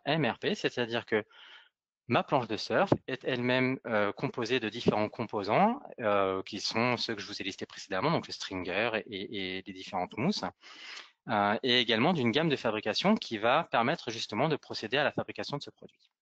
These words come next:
Donc, l'association du produit avec sa gamme et sa nomenclature se fait via la fiche article. Euh, je vous montrerai un petit peu plus tard. Mais là, je vous propose justement de lancer le calcul en indiquant les dates de début et dates de fin à considérer dans ma plage de, de, de temps.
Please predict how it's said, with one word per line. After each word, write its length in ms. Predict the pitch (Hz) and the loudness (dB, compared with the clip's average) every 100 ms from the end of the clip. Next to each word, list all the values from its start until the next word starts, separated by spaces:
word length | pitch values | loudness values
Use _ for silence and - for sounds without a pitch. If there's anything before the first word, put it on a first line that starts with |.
| - - - - - _ _ - | -20 -18 -16 -18 -20 _ _ -4
Donc, 240 | 104 - - - | -2 -4 -16 -4
l'association 580 | 139 156 170 170 - 147 | -2 0 2 0 2 0
du 160 | 127 151 | 0 -4
produit 480 | - 156 147 147 - | 0 0 0 -6 -2
avec 300 | 123 113 - | 0 2 2
sa 120 | 147 | 2
gamme 160 | 147 127 | 2 2
et 40 | |
sa 140 | - 110 | 2 2
nomenclature 440 | 104 95 104 214 | 2 2 -2 -2
se 120 | - | -2
fait 160 | 120 110 | 0 2
via 140 | 113 | 2
la 100 | 110 | 2
fiche 220 | - 107 110 | 0 -2 -4
article. 400 | - 208 - 277 - _ - | -4 -4 -2 -4 -6 _ -4
Euh, 100 | 104 | -4
je 60 | 92 | 0
vous 80 | |
montrerai 300 | 98 - 101 | 0 0 0
un 100 | 95 | 0
petit 120 | 95 - | -2 -6
peu 80 | |
plus 160 | - 101 | -8 -4
tard. 240 | 117 175 254 - - - - | 2 4 2 -4 -18 -18 -10
Mais 60 | 110 | 0
là, 120 | 123 | 0
je 60 | 151 | 0
vous 60 | |
propose 300 | - 120 131 | -6 -2 -2
justement 320 | 120 - 117 117 | -2 -2 2 2
de 80 | |
lancer 280 | 107 156 214 | 2 2 2
le 100 | 175 | 0
calcul 520 | 151 135 - 135 139 - _ _ - | 0 -2 -2 -2 -2 -6 _ _ -2
en 360 | 117 110 107 | 2 4 4
indiquant 500 | 120 139 139 - 123 | 2 0 -2 2 4
les 160 | 123 101 | 4 2
dates 160 | 117 120 | 0 0
de 80 | |
début 300 | 120 120 117 | 2 0 0
et 40 | 110 | 0
dates 160 | 101 | -2
de 140 | 98 101 | -2 -4
fin 300 | - 117 120 _ _ _ - | 0 0 0 _ _ _ -6
à 80 | 120 | -2
considérer 640 | 131 - 120 117 120 123 | 0 0 2 2 4 4
dans 200 | 104 104 | 4 4
ma 160 | 98 | 4
plage 320 | 95 117 117 - | 2 2 0 0
de, 260 | 98 95 85 | -8 -8 -8
de, 320 | 87 87 85 | -12 -14 -14
de 80 | 90 | -10
temps. 300 | - 143 | -2 -2